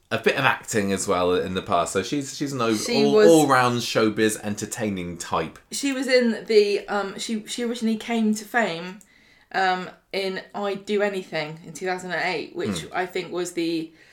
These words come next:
Speaker 2: was in it a, uh, thingy to find, uh, people to be in Oliver.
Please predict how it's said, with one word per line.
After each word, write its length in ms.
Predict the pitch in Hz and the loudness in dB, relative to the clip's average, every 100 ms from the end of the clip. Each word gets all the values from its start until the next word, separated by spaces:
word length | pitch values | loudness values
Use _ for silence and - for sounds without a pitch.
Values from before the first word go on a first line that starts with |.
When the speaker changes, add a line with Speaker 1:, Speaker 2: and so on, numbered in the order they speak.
| _ _ _ _ _ - | _ _ _ _ _ -2
Speaker 2:
was 200 | 202 202 | 0 4
in 140 | 208 | 4
it 220 | 208 185 - | 2 -2 -2
a, 520 | 190 185 180 175 175 | -4 -2 -2 -4 -4
uh, 420 | - 156 135 110 | -4 -4 -2 -4
thingy 480 | - 208 190 180 180 | -4 -6 -4 -6 -6
to 120 | - 196 | -8 -8
find, 680 | 202 196 185 180 175 180 - - _ _ _ _ _ _ _ _ _ _ _ _ _ - | -6 -4 -4 -4 -8 -10 -12 -14 _ _ _ _ _ _ _ _ _ _ _ _ _ -12
uh, 300 | 151 147 - | -8 -8 -8
people 260 | 214 208 202 | -8 -6 -8
to 100 | 196 | -4
be 340 | 190 190 185 | 2 4 4
in 300 | 165 180 175 | 0 -4 -8
Oliver. 480 | - 190 170 113 - | -8 -6 -6 -8 -10